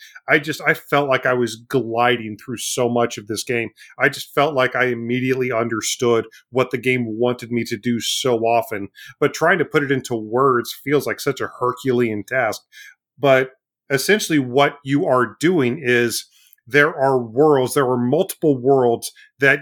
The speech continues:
you will come across, that you will explore within Cocoon, all that all exist within these little orbs. Think, like, the marbles from Men in Black, <laughs> essentially.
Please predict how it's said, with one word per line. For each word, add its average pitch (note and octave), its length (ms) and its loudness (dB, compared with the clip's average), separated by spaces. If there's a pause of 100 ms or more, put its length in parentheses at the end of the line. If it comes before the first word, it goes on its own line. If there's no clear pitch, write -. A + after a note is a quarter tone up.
you B2+ 260 -4
will B2+ 300 2
come D#3+ 240 -2
across, A#2+ 340 0
that D3+ 120 -8
you C#3 140 -2
will B2+ 160 2
explore E3 540 2
within B2+ 320 0
Cocoon, C#3 560 0 (560)
all E3+ 540 2 (840)
that D3 160 4
all F3 240 0
exist B2 840 0 (460)
within C#3+ 580 2
these C#3+ 300 0
little C3+ 400 2
orbs. A2+ 460 2
Think, E3+ 280 -2
like, C3+ 380 0 (400)
the D3 100 4
marbles C#3 560 4
from C3 260 -2
Men C3 120 2
in A#2+ 160 -2
Black, A#2+ 400 0
<laughs> - 40 -12
essentially. G3 840 -4